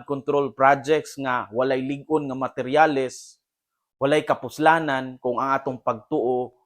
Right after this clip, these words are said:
walay pundasyon sa tinuod nga relasyon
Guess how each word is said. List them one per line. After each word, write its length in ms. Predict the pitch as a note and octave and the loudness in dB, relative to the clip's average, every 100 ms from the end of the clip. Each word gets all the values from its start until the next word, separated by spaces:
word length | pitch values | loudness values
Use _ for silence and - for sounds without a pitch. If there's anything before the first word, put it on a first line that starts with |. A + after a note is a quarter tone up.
| _ | _
walay 240 | B2 C3 B2+ | -2 0 -2
pundasyon 880 | - A#2 G#2+ G#2+ - E3 E3+ E3 D#3+ _ _ | -4 -8 -8 -6 -2 0 0 -8 -14 _ _
sa 180 | - B2 | -10 -8
tinuod 640 | - A2+ A#2+ E3+ C#3+ B2+ A#2 | -8 -8 -4 -4 -2 -6 -8
nga 80 | |
relasyon 640 | A2 A2+ A2+ - - A2+ | -12 -8 -8 -10 -14 -14